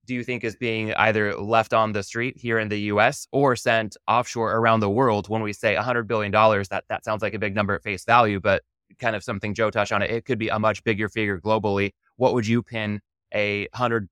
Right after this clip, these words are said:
billion dollar U S market at in terms of the percentage of what the global betting market really could be that Americans are putting down?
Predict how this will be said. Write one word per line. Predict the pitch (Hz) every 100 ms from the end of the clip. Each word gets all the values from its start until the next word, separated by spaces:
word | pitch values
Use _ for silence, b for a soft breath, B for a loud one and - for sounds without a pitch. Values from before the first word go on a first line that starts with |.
| _ -
billion | 120 113 113
dollar | 107 104
U | 98 104 107
S | 120 -
market | 110 98 98
at | 95 98 -
in |
terms | 104 110 101 95
of | 98 95 -
the | -
percentage | 101 110 104 104 101
of | 104 101 -
what | 104 107
the | 113
global | 98 113 117 107
betting | 95 95 95
market | 90 87 95 -
really | 95 107 101
could | 104 90
be | 92 90 - -
that | 98
Americans | 95 92 95 90
are | 92
putting | 92 80
down? | 73 62